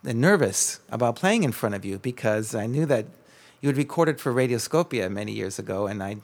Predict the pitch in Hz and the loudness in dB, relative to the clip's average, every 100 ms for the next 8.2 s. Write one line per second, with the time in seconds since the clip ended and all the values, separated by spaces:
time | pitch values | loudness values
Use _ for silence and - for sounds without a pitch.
0 | - - 117 120 110 104 92 _ - - | -12 -8 -6 -6 -6 -8 -10 _ -20 -20
1 | - - - 117 131 127 127 - 123 117 | -20 -20 -8 0 2 2 2 2 2 2
2 | 139 - 117 98 85 87 _ - - _ | 0 0 -4 -4 -6 -10 _ -20 -20 _
3 | - 175 214 247 226 180 202 - 202 190 | 2 4 4 4 4 4 2 2 2 2
4 | 127 120 117 113 92 127 135 135 127 120 | 2 2 0 0 -2 -2 -2 -2 0 -2
5 | 110 - 110 110 98 95 92 _ _ _ | -2 -2 -2 0 -2 -4 -10 _ _ _
6 | - - - 104 95 92 - 143 147 - | -20 -16 -6 -4 -4 -8 -6 -4 -2 -4
7 | 113 107 101 113 104 107 107 101 104 107 | -6 -4 -6 -4 -6 -4 -6 -4 -4 -4
8 | 98 90 | -4 -6